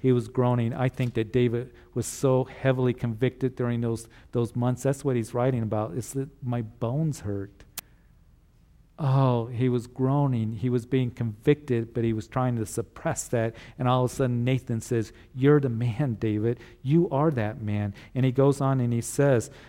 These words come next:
that, "Thus says the Lord God of Israel, I anointed you king over Israel, and I deliver you from the hand of Saul. I gave you your master's house and your master's wives into your keeping, and gave you the house of Israel and Judah. And if that had been too little,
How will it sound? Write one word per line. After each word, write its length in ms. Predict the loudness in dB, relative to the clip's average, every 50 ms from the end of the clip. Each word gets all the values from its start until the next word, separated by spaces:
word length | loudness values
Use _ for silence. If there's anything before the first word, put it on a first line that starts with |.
| -14 _
that, 320 | 4 4 4 4 2 2 2
"Thus 180 | 2 2 2
says 260 | 0 2 2 2 2
the 120 | 2 -2 0
Lord 240 | 2 2 2 2 2
God 160 | 2 2 2
of 120 | 2 2
Israel, 400 | 2 2 2 2 0 0 0 0 2
I 100 | 2 4
anointed 540 | 4 4 2 2 0 0 0 0 -2 -4 0
you 120 | 0 -2
king 300 | -2 0 -2 -2 0 0
over 180 | 0 0 0 0
Israel, 560 | 2 2 2 2 2 0 2 2 2 2 -2 -6 -18 -20 -4
and 240 | 0 2 2 2 2 -4 -2
I 160 | 2 2 2
deliver 400 | 4 4 2 6 6 4 4 4
you 200 | 0 2 2 0
from 220 | 0 0 -2 -2 -2
the 60 | -2
hand 300 | -2 0 0 0 2 0
of 80 | -2 -4
Saul. 480 | -4 -2 0 2 2 2 0 0 -4 -10 -20 -8 0
I 140 | 2 2 4
gave 380 | 4 4 4 4 4 4 2
you 280 | 2 2 4 4 4 2 -2 -8 0
your 140 | 0 2 4
master's 540 | 4 4 2 2 0 0 -2 -4 -4 -2 0
house 340 | 2 4 4 4 2 0
and 100 | -2 -2
your 80 | -2 0
master's 520 | 2 2 2 2 0 0 -4 -4 -4 -2
wives 340 | 0 2 4 4 2 0 -2
into 220 | -4 -4 -2 -2 0
your 120 | 0 0
keeping, 480 | 0 2 2 2 2 2 -2 -2 -2 -4 -10 -18 -20 -14 -4
and 260 | 0 0 2 2 2
gave 260 | 4 4 6 6 6 4
you 200 | 2 0 2 2
the 100 | 0 -2
house 300 | 2 2 2 2 0 -2
of 120 | 0 2
Israel 340 | 2 0 2 0 -2 0 0
and 100 | 0 2
Judah. 340 | 2 4 4 4 4 2 0 -6 -18 -16 -4
And 100 | 0 2
if 140 | 2 2 2 4
that 220 | 4 4 4 4
had 180 | 2 0 0 2
been 160 | 0 -2 0
too 180 | 0 0 2
little, 400 | 4 6 6 8 8 6 4 4